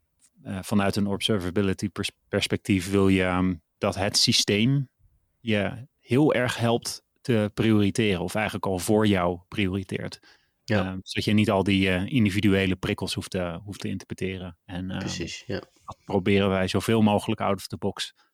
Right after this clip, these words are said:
Speaker 1: te doen. Ehm, en je kan daar nat-, natuurlijk je eigen sausje, eh, ook nog over, eh, over gieten, eh, alerting instellen en, eh, en dat soort, eh,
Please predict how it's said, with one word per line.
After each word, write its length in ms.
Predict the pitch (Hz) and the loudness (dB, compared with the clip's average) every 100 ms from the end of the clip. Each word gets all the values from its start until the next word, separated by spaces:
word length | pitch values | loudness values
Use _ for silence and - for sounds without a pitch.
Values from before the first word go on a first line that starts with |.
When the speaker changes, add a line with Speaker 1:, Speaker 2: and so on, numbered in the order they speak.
| _ | _
Speaker 1:
te 100 | - | 0
doen. 340 | 110 143 135 _ _ _ _ - | 4 6 4 _ _ _ _ -6
Ehm, 560 | 101 95 95 92 92 92 _ _ _ _ _ _ _ | -2 0 2 2 0 -4 _ _ _ _ _ _ _
en 640 | - 113 101 98 95 101 - _ _ _ | -8 -4 -2 -2 -4 -10 -18 _ _ _
je 140 | 101 | -10
kan 160 | 98 95 | -2 0
daar 160 | 92 92 | 2 0
nat-, 160 | 92 _ | -2 _
natuurlijk 440 | 104 92 104 92 101 | -8 -4 0 0 2
je 80 | |
eigen 360 | 101 95 104 95 | 0 0 0 0
sausje, 380 | - 95 - 92 | 2 0 0 -2
eh, 480 | 98 - 98 92 101 | -2 -2 -4 -2 -2
ook 100 | 92 | -4
nog 140 | - | -2
over, 320 | 95 - 98 | -2 -2 -4
eh, 300 | 92 92 87 95 | -4 -6 -6 -8
over 180 | 98 | -8
gieten, 340 | - 101 - 95 | -8 -8 -8 -10
eh, 420 | 92 92 92 92 - | -8 -8 -8 -8 -8
alerting 480 | 92 92 87 90 | -4 -2 -2 -2
instellen 640 | 92 87 - 90 95 98 98 | -2 -2 -4 -6 -8 -8 -8
en, 220 | 92 92 | -10 -10
eh, 260 | 92 87 85 | -10 -10 -12
en 80 | 92 | -12
dat 160 | 90 87 | -10 -8
soort, 220 | 95 | -10
eh, 100 | - | -8